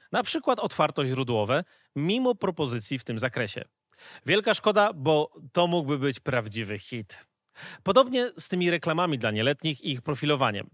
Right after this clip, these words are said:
Przepis w sumie jest trochę martwy, bo nie wolno tego robić dopiero kiedy jest uzasadnione podejrzenie, że ma się do czynienia z dzieckiem.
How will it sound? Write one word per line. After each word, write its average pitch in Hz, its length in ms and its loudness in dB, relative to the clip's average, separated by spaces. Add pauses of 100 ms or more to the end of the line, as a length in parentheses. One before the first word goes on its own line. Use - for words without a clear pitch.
(400)
Przepis 254 380 2
w - 40 -4
sumie 240 220 2
jest 233 180 0
trochę 208 240 -2
martwy, 180 680 -2 (160)
bo 139 420 0 (220)
nie 147 120 -2
wolno 202 300 2
tego 127 240 0
robić 117 360 -2
dopiero 151 340 0
kiedy 127 260 -4
jest 135 200 -4
uzasadnione 135 600 -2
podejrzenie, 156 580 0 (300)
że 165 220 0
ma 180 260 2
się 170 160 -4
do 160 100 0
czynienia 113 420 -2
z 107 80 -10
dzieckiem. 113 480 -6